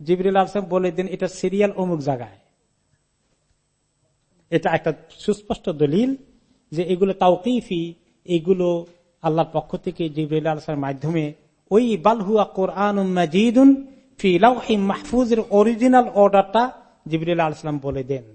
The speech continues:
আর নাজিল হওয়াটা কিন্তু ওইরকম করে নাজিল হয় নাই যে আগে সূরা ফাতিহা,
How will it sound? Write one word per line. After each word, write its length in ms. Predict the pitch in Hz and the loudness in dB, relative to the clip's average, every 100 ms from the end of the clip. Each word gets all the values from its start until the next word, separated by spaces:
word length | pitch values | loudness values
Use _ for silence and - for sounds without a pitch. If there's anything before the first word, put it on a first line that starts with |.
| 104 _ _ _ - | _ _ _ _ -4
আর 120 | 165 175 | -2 2
নাজিল 240 | 196 208 240 | 2 2 2
হওয়াটা 340 | 220 247 247 254 247 | 4 4 4 0 0
কিন্তু 200 | 240 226 196 | -2 2 4
ওইরকম 280 | 214 220 220 | 4 2 0
করে 120 | 220 220 | 0 2
নাজিল 200 | 190 185 170 | 2 2 2
হয় 140 | 180 165 | 2 2
নাই 100 | 151 | 0
যে 60 | 156 160 180 | -2 -2 -4
আগে 140 | 170 160 | -2 -2
সূরা 180 | 180 165 | -2 0
ফাতিহা, 380 | 170 156 147 151 | -2 -4 -6 -8